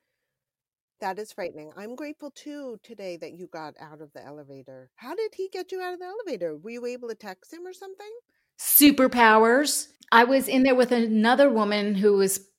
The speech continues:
Speaker 2: also gonna be in the class. She texted him. I texted the teacher. And they came to the rescue. So he was able to, like, put his hands in and open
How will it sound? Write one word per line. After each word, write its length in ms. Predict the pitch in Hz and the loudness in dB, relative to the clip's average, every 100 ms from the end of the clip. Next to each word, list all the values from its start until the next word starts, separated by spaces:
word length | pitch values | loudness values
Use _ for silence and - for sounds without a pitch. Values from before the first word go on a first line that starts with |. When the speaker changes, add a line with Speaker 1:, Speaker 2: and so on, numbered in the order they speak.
| - | -2
Speaker 2:
also 300 | 202 202 196 | -2 0 -2
gonna 160 | 196 | -2
be 120 | 190 | -2
in 80 | 185 | -2
the 60 | 185 | -4
class. 360 | - 180 175 - - | 0 4 4 0 -10
She 240 | - 262 | 0 0
texted 480 | 262 262 254 - 226 | 2 0 0 0 0
him. 280 | 190 196 185 - | 2 2 2 2
I 200 | 196 247 | 4 4
texted 600 | - 240 233 - 214 - | 4 2 2 2 2 2
the 60 | 180 | -4
teacher. 840 | - 240 233 190 160 160 185 - _ - | -4 -4 0 2 2 0 -2 -10 _ -2
And 240 | 202 196 | 0 0
they 180 | 180 214 | 2 2
came 240 | 208 226 240 | 4 2 2
to 100 | 269 | 2
the 100 | 277 | 4
rescue. 540 | 403 - - 220 160 - _ _ | 4 2 0 0 -2 -10 _ _
So 160 | - | -4
he 160 | 220 262 | 0 0
was 120 | 262 | 2
able 180 | 247 254 | 2 0
to, 120 | 240 | -2
like, 200 | 226 220 - _ | -2 -4 -8 _
put 100 | - | -6
his 120 | 240 | -4
hands 480 | - 240 240 247 233 | -4 -4 -2 -4 -2
in 180 | 233 233 | -2 0
and 140 | 196 - | -2 2
open 680 | 214 220 208 208 196 196 | 2 2 0 0 -2 -4